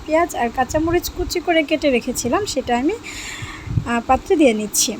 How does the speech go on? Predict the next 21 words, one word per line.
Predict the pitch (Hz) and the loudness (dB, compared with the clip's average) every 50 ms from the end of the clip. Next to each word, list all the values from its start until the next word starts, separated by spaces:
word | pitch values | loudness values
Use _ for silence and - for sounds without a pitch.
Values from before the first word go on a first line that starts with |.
| 240 233 - - - | -6 -6 -8 -4 -2
তেলটা | - - 262 247 285 | -2 -2 2 2 2
একটু | 277 269 - 349 | 2 2 2 0
গরম | 269 240 240 240 240 269 285 | 2 2 2 2 4 4 4
হয়ে | 285 320 339 330 302 | 4 6 6 6 4
আসার | 311 - 349 339 311 - - | 4 4 2 2 2 0 -2
পরে | 233 233 - - - - - - - - - - - - - - - 294 | -4 -4 -4 -4 -6 -8 -12 -14 -16 -16 -16 -14 -14 -14 -14 -8 -2 2
এখানে | 302 359 392 392 | 2 4 4 4
হচ্ছে, | 392 403 392 - - 339 254 262 | 2 2 0 2 4 4 6 4
আহ, | 349 415 392 - - 247 247 240 240 233 240 - | 4 2 0 -2 -2 0 0 0 0 0 0 0
এক | 254 247 - | 0 0 0
বছরের | 320 330 320 - 359 359 330 | 0 0 2 4 4 6 6
নিচের | 294 294 - 339 339 | 6 6 4 2 0
শিশুকে | 311 320 330 320 359 302 - 359 | 0 0 0 0 -2 0 2 2
আপনি | 370 359 381 381 320 | 2 2 0 -2 -2
কাঁচামরিচ | 320 269 - 311 294 294 302 285 | 0 0 0 2 2 2 2 2
দিতে | 254 277 262 - 233 | 2 2 2 2 2
যাবেন | 208 240 214 226 226 | 2 0 0 0 -2
না। | 226 254 359 | -2 -2 0
অবশ্যই | 427 359 302 294 - 320 311 320 320 311 262 | 0 0 -2 0 0 0 0 0 0 -2 -4
এক | - - 247 240 240 | -2 -2 -2 -2 -2
বছরের | 294 285 - - 330 339 339 | -2 -2 0 0 0 0 0